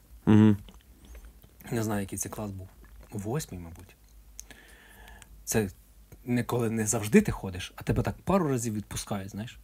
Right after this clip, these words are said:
Speaker 2: піти подивитись, що там, заглянути в всю, в цю, в це зазеркалля.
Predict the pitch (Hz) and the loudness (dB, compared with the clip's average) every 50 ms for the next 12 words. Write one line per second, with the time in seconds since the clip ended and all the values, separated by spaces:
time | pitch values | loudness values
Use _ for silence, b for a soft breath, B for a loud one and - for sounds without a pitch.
0 | - - - - - _ - - - - - - - - - 113 104 - 110 107 | -20 -20 -20 -20 -20 _ -20 -20 -20 -14 -8 -6 -4 0 0 -2 0 -2 -2 -2
1 | 104 95 92 - 92 - - 101 95 - - 107 107 120 123 113 107 110 113 110 | -2 -2 -4 -6 -6 -8 -8 -8 -8 -10 -8 -4 -2 0 0 0 -2 -2 -4 -4
2 | 107 98 95 95 - 98 - - - - - - - - - 104 98 - - - | -8 -8 -10 -12 -14 -14 -14 -14 -16 -14 -12 -10 -8 -6 -6 -6 -8 -10 -14 -18
3 | - - - B B B B B B B B B B B B B - - 113 101 | -20 -20 -20 B B B B B B B B B B B B B -4 -2 0 0
4 | 101 95 98 101 98 - - 98 92 92 92 | 0 0 0 -2 -2 -2 -4 -6 -6 -6 -8